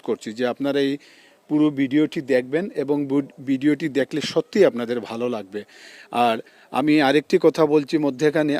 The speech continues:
আমি সবসময় একটি কথা বলি যে আমরা যে প্রতিবেদনগুলো করি সেই প্রতিবেদনগুলো কিন্তু আসলে আমরা কথা বলি এবং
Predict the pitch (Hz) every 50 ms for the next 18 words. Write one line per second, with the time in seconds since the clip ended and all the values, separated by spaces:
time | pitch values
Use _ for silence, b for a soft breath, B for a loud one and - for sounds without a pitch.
0 | 139 123 139 143 131 - - 156 - - - 175 165 160 147 135 - - 147 147
1 | 139 - - 139 135 135 123 123 135 131 120 135 131 135 127 B B B B B
2 | B B B B B _ _ _ _ _ _ - 131 143 147 160 147 135 160 156
3 | 139 - 151 139 156 151 160 151 151 165 170 165 156 165 170 165 160 - _ _
4 | _ _ _ _ - 147 131 131 123 104 95 - - 156 147 139 - 156 139 151
5 | 147 151 151 151 165 165 160 170 170 170 160 170 160 156 170 160 147 131 - 170
6 | 165 160 156 156 151 b b b b b b b b b b b b b b _
7 | - 139 147 143 151 147 139 147 262 - _ _ _ _ _ _ _ _ _ _
8 | _ _ _ _ _ - 156 151 - - 175 165 165 165 160 165 165 165 151 143
9 | 156